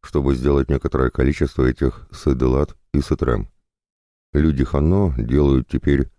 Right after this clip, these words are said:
три седелат с сетрем за день,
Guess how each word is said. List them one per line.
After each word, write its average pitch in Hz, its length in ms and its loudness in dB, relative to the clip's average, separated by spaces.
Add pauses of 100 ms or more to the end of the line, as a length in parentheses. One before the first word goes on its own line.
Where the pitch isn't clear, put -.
(140)
три 69 380 0
седелат 67 640 -2 (240)
с - 120 -20
сетрем 78 380 0
за 76 160 0
день, 62 260 0